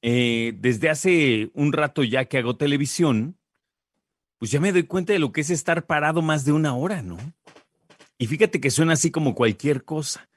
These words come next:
pero no, hay un mensaje detrás de todo esto. ¿Cuál es?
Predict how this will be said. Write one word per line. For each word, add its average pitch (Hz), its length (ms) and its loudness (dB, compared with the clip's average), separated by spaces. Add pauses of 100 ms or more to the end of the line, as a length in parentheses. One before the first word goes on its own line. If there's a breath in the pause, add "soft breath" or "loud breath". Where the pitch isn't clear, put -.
(260)
pero 120 200 2
no, 135 380 4
hay 160 220 4
un 180 80 4
mensaje 147 460 2
detrás 120 360 0
de 113 80 -2
todo 92 320 -4
esto. - 420 -12 (600)
¿Cuál 185 320 4
es? - 360 -8